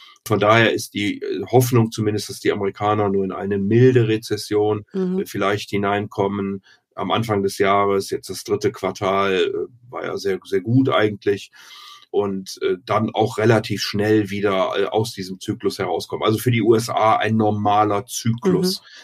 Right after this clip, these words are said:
Speaker 1: so wie wir ihn sozusagen vor Finanzkrise, vor Corona, äh, und all diesen Dingen gesehen haben. Für Europa sieht das eben ein bisschen anders aus, weil der Krieg hier bei uns direkt um die Ecke ist, weil wir uns, äh, zu abhängig gemacht haben von russischen, ähm,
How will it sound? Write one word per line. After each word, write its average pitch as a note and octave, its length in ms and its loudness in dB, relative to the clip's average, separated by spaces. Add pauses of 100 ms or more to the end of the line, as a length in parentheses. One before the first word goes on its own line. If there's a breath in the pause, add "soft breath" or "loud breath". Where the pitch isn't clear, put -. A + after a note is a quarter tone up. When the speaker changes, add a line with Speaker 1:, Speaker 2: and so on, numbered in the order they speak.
Speaker 1:
so G2+ 240 0
wie G2 160 0
wir F#2 140 2
ihn G2 240 -4
sozusagen F#2+ 480 -2
vor A2+ 260 2
Finanzkrise, G2 720 -2
vor G#2+ 280 2
Corona, F#2+ 600 4 (400 loud breath)
äh, F#2 160 -4
und - 180 -6
all G2 160 0
diesen F#2+ 240 -8
Dingen F#2+ 240 -4
gesehen F2+ 360 -6
haben. F2+ 120 -12
Für C#3 140 6
Europa C#3+ 460 8
sieht C3 160 2
das B2+ 160 2
eben C3 180 4
ein A#2+ 80 4
bisschen B2+ 340 2
anders C3+ 340 2
aus, B2 260 2 (540 loud breath)
weil G#2+ 160 4
der G#2+ 120 4
Krieg B2 240 -2
hier A#2+ 160 4
bei G2+ 80 2
uns A2 240 0
direkt G#2+ 320 -2
um A2 160 -6
die G#2 140 2
Ecke A#2+ 200 2
ist, G#2+ 220 0
weil G2+ 160 0
wir G#2 140 2
uns, - 240 -4
äh, G2+ 180 -4
zu - 220 -6
abhängig G#2 480 -4
gemacht G2+ 340 -4
haben G2 280 -4
von F#2+ 300 -10 (360 soft breath)
russischen, G#2+ 720 0
ähm, F#2 440 -8